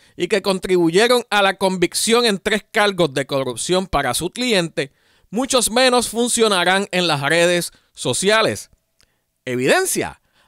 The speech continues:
aquí el contrato millonario entre el municipio de San Juan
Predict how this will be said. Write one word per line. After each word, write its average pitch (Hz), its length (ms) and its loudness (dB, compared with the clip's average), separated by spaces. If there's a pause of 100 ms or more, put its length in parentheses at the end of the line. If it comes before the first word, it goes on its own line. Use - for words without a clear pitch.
aquí 123 340 -4
el 240 140 2
contrato 196 600 0
millonario 180 720 2
entre 151 380 -2
el 131 100 0
municipio 127 680 -2
de 226 120 2
San 190 220 -2
Juan 147 280 -2